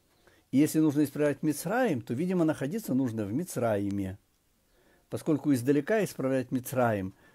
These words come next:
видимо, не получится. Нужно там быть. Мы вышли из Мицраима, чтобы приготовиться, вернуться и исправить.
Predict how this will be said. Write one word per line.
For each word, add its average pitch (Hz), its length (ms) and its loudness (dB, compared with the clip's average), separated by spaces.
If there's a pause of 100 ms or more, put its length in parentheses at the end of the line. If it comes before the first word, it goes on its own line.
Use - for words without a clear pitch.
(160)
видимо, 170 340 2
не 151 100 4
получится. 101 600 -6 (100)
Нужно 156 340 2
там 147 260 2
быть. 120 480 -4 (1300)
Мы 180 140 6
вышли 180 300 2
из 139 160 4
Мицраима, 123 920 4 (100)
чтобы 127 340 0
приготовиться, 233 1080 6 (600)
вернуться 170 800 6
и 170 280 -4
исправить. - 480 -12